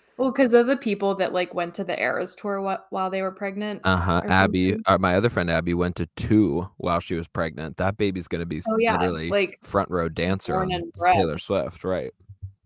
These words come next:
Speaker 1: Yep,
Speaker 2: Do you think
Speaker 1: exactly.
Speaker 2: when we're in, like, thirty years, Taylor Swift will start doing those, um, projector concerts like abba does, where they just literally send a hologram and people go and,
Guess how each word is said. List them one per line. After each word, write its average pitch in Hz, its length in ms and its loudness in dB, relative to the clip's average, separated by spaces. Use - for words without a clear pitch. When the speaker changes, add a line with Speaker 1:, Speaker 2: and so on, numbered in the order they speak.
Speaker 1:
Yep, - 280 -4
Speaker 2:
Do 196 40 -4
you 185 60 -10
think - 220 -4
Speaker 1:
exactly. - 280 -2
Speaker 2:
when 240 220 2
we're 95 220 6
in, 101 200 -2
like, 87 200 -2
thirty 90 320 0
years, 80 360 0
Taylor 90 300 0
Swift 90 260 -4
will 87 80 -2
start 85 280 0
doing 82 260 -2
those, 82 260 -8
um, 85 500 -4
projector 98 960 2
concerts 113 500 0
like 85 200 -2
abba 87 340 -2
does, 107 320 -2
where 95 120 2
they 90 160 0
just 87 280 -2
literally 85 360 0
send 85 280 -2
a 82 60 -2
hologram 92 880 0
and 87 140 -6
people 87 240 2
go 82 200 -2
and, 78 220 -6